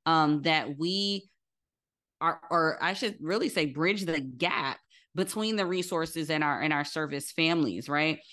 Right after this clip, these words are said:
Um, and, and we want to continue to do that. So we want to know who you are. We want to connect with you. And if you are just a listener and you just have been a longtime supporter of the Hearts and Stripes podcast, and as it's grown into Military Marriage Day,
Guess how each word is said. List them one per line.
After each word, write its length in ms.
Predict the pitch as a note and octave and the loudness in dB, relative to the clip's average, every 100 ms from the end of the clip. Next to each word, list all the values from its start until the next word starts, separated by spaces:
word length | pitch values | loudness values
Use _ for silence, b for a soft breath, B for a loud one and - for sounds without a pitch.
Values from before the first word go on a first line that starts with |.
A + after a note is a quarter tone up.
| B _ - | B _ 2
Um, 280 | F3+ E3+ D#3+ | 4 4 2
and, 140 | F#3 F#3 | -2 2
and 160 | G3 G3 | 2 2
we 80 | |
want 300 | F3+ F#3 F#3 | 2 2 2
to 100 | G3 | -2
continue 560 | F3+ F3 D#3+ F#3 F3 E3+ | -4 -4 -2 -2 0 0
to 140 | E3+ | -2
do 200 | D3+ D3 C3 | -2 -2 0
that. 220 | B2 - | -2 -2
So 100 | D#3 | 0
we 160 | D3+ | 2
want 360 | D3 D#3 G#3 - | 2 2 2 2
to 100 | A3 | 0
know 180 | G3+ G3 | 2 2
who 220 | F#3 G3 | 0 -4
you 280 | E3+ F#3 - | -4 -6 2
are. 200 | D#3+ D#3+ | 2 4
We 140 | D#3 | 2
want 260 | D3 D#3+ D3+ | 0 0 -2
to 100 | D3+ | -6
connect 400 | - D3+ D3 D3+ | -2 0 0 -2
with 160 | D3 | -4
you. 200 | D3+ D3+ | 0 2
And 100 | D#3+ E3 | 2 0
if 220 | G3+ G3 | -4 -2
you 120 | A3 | 0
are 100 | G#3+ | 0
just 260 | F#3+ G3+ G3 | 2 0 0
a 80 | |
listener 480 | F3+ E3+ F3+ F#3+ F#3+ | 0 0 -2 -2 0
and 100 | F#3 | 0
you 80 | E3+ | 0
just 260 | D#3 D#3+ - B B | 0 -2 -4 B B
have 300 | - G3+ G#3 | -2 2 2
been 160 | F#3+ G3 | 4 4
a 80 | F#3 | 6
longtime 560 | E3+ F3 F3 F3+ E3 | 8 6 6 2 0
supporter 520 | E3 D#3 F#3 E3+ E3 - | -2 -6 -2 0 0 2
of 320 | G3+ A3 G#3 | 4 6 4
the 80 | G3 | 2
Hearts 260 | F#3+ F3+ F3+ | 2 0 -2
and 100 | E3+ | -4
Stripes 280 | E3 D3+ | -4 -4
podcast, 680 | - F#3+ E3+ E3+ F3+ E3 E3+ | 0 4 4 2 0 0 0
and 160 | D3 C3+ | -2 -2
as 340 | E3 F#3+ A3 A3 | 2 4 4 2
it's 200 | G3 E3 | -4 -6
grown 380 | D#3 F3 F#3+ G3 | -4 -2 0 0
into 260 | F3+ F3 | -4 -4
Military 540 | F3+ F3 E3 D#3+ E3+ E3 | 0 0 0 -2 -2 0
Marriage 280 | E3 D#3+ D#3 | 0 0 0
Day, 220 | D#3+ | 0